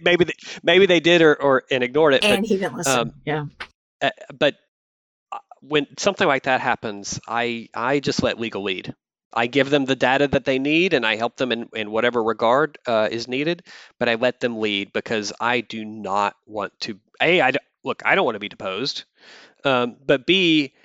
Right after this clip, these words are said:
Speaker 1: uh, I wanna keep things as, uh, above board and legal and proper as possible. And so, um, so you gotta let legal drive those sort of things,
Speaker 2: Right.
Speaker 1: and clearly they did not.
Speaker 2: Yeah, clearly.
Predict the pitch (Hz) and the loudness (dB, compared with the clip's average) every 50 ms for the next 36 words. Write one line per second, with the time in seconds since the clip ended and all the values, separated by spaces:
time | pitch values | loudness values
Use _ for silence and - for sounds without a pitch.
0 | _ _ _ _ _ _ - 156 - _ _ _ _ _ _ _ _ _ _ _ | _ _ _ _ _ _ -4 -4 -4 _ _ _ _ _ _ _ _ _ _ _
1 | _ _ _ - 147 151 151 160 156 160 160 156 156 - _ _ _ _ _ - | _ _ _ -2 0 0 0 0 2 2 2 2 0 -2 _ _ _ _ _ -8
2 | - 170 - - - 151 135 135 131 127 - - - 127 120 113 - - - 127 | -6 -6 -4 -2 -2 -2 -2 -2 -4 -8 -10 -8 -8 -6 -6 -6 -8 -8 -6 -6
3 | 127 - _ _ _ - 120 117 113 _ - 143 147 151 - - 143 131 131 127 | -6 -6 _ _ _ -10 -10 -10 -8 _ 2 2 2 2 0 -2 -2 0 2 2
4 | 127 123 123 123 117 - 117 113 110 110 127 139 139 135 147 135 131 135 131 131 | 4 2 2 0 -2 -8 -12 -12 -8 -4 -2 -2 -2 0 0 2 2 2 2 0
5 | 123 - - 110 104 - - 143 127 - - 135 123 127 123 - 110 107 - - | -2 -4 -6 -10 -14 -4 0 2 2 2 2 2 2 2 0 -2 -4 -6 -6 -8
6 | 175 170 - - 117 107 98 95 98 _ _ _ _ - 135 127 117 - - 131 | -8 -8 -8 -8 -8 -8 -8 -8 -10 _ _ _ _ -8 -8 -6 -6 -4 -2 0
7 | 123 117 113 113 113 110 - - 127 117 107 107 104 104 101 - - - 139 131 | 0 2 2 0 -2 -2 -4 -6 -4 -2 -2 -2 -4 -6 -10 -14 -12 -8 -4 0
8 | 147 143 147 143 113 - 127 120 120 104 - 101 98 - - 90 - - - - | 0 2 2 2 2 0 -2 -4 -4 -4 -4 -4 -4 -4 -4 -6 -8 -8 -8 -8
9 | 107 - - - 185 - 156 151 151 151 110 104 104 101 - - - - 127 131 | -10 -8 -8 -6 -4 -2 0 0 0 0 -2 -4 -6 -10 -12 -12 -6 -2 2 2
10 | 131 123 113 104 101 101 98 - 101 101 101 92 92 - - - - 233 226 - | 4 4 4 2 0 -2 -4 -4 -6 -6 -4 -6 -6 -4 0 2 4 4 4 4
11 | 160 - - - 208 185 175 175 180 175 139 143 | 0 -2 -2 0 2 2 2 2 0 0 -2 -2